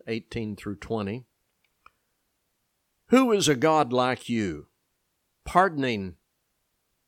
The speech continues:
iniquity and passing over transgression for the remnant of his inheritance. He does not retain his anger forever, because he delights in steadfast love.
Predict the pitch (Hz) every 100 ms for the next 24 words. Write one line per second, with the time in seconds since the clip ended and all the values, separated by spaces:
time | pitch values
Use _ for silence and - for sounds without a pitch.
0 | - 139 151 156 120 120 - 107 107 107
1 | 95 - 160 156 151 139 147 127 110 -
2 | 135 139 117 101 127 135 - 82 67 _
3 | _ _ _ _ _ 147 123 120 127 175
4 | 165 127 107 - 120 104 131 120 123 113
5 | 156 139 85 73 58 - - _ _ _
6 | _ _ _ _ - 202 180 170 143 170
7 | 156 139 139 - 151 147 127 135 147 165
8 | 165 127 117 - 123 131 131 117 113 _
9 | _ _ _ _ _ 139 139 156 147 156
10 | 131 135 135 190 143 113 - 143 127 -
11 | - 151 143 - 135 135 - 127 139 113
12 | 90 73